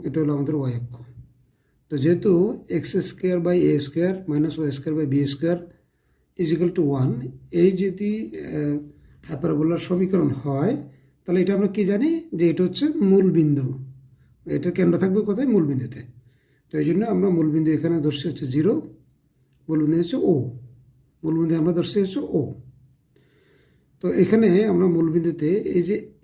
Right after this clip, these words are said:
এ থেকে, এ থেকে যে, এ থেকে যে এ প্রাইম,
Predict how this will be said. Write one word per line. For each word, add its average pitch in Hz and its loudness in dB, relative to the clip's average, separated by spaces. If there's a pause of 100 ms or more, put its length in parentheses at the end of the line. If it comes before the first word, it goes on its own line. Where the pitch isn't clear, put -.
এ 220 4 (100)
থেকে, 233 -4
এ 170 2
থেকে 208 0
যে, 196 -4
এ 170 0
থেকে 196 -2
যে 170 4
এ 151 4 (100)
প্রাইম, 156 -2